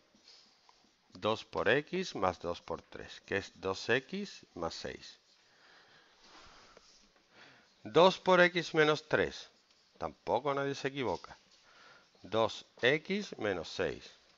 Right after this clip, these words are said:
Pero cuando hay un signo menos, se monta el pifostio. ¿Por qué? Porque no se mira, no se tiene en cuenta esto. Se considera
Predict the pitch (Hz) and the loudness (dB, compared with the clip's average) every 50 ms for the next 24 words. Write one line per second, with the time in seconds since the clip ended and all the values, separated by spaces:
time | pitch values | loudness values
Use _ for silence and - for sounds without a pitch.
0 | _ _ _ _ _ _ _ _ _ _ _ _ _ _ _ _ _ _ - - | _ _ _ _ _ _ _ _ _ _ _ _ _ _ _ _ _ _ -20 -20
1 | - _ - 113 113 104 107 98 104 107 117 127 143 156 160 156 - - 170 165 | -20 _ -2 0 0 0 2 2 2 2 4 4 2 2 2 0 -2 0 0 0
2 | 160 156 156 151 147 165 185 185 180 190 214 220 - - - - _ _ _ _ | 0 2 0 2 6 6 6 6 6 4 0 -2 -4 -8 -16 -18 _ _ _ _
3 | _ _ _ _ _ _ _ _ _ _ _ _ _ _ _ _ _ _ _ _ | _ _ _ _ _ _ _ _ _ _ _ _ _ _ _ _ _ _ _ _
4 | _ _ _ _ _ _ _ _ _ _ _ _ - _ _ _ _ _ _ _ | _ _ _ _ _ _ _ _ _ _ _ _ -20 _ _ _ _ _ _ _
5 | _ _ _ _ _ _ _ _ _ _ _ - - - - - 104 101 104 117 | _ _ _ _ _ _ _ _ _ _ _ -18 -14 -10 -2 0 0 2 2 0
6 | 131 139 131 131 - - 160 156 - - - 113 110 98 - - - 92 - - | 0 0 -4 -6 0 2 2 2 2 2 0 0 0 0 -2 -6 -8 -8 -6 -2
7 | - 92 95 - - _ - - - - - _ _ _ _ _ _ _ _ _ | 0 0 0 -2 -8 _ -18 -20 -18 -20 -20 _ _ _ _ _ _ _ _ _
8 | _ _ - _ _ _ _ _ _ _ _ _ _ _ _ _ _ _ _ - | _ _ -20 _ _ _ _ _ _ _ _ _ _ _ _ _ _ _ _ -20
9 | - - - 95 92 - - - 143 151 113 - - _ _ - 92 90 - - | -14 -4 -2 -2 -2 -2 2 4 4 4 2 0 -10 _ _ -4 -4 -4 -2 -2
10 | 95 85 85 90 104 110 - - 139 127 131 147 170 160 131 90 85 101 113 117 | -2 -2 0 -2 -2 -2 0 0 0 0 2 2 6 6 6 6 6 2 0 0
11 | - - 131 120 120 120 120 113 104 - - 107 104 95 - - 92 80 69 - | 2 0 0 2 2 0 0 0 -2 -2 -2 -2 -2 -2 2 2 2 2 2 -2
12 | _ - - - _ - - - - - - - - - - 117 107 - 98 101 | _ -16 -20 -20 _ -20 -20 -20 -20 -20 -20 -16 -8 0 2 2 2 2 0 -4
13 | 101 - - - 98 101 131 160 180 170 170 226 | -4 -4 -4 -2 2 8 8 8 10 10 8 6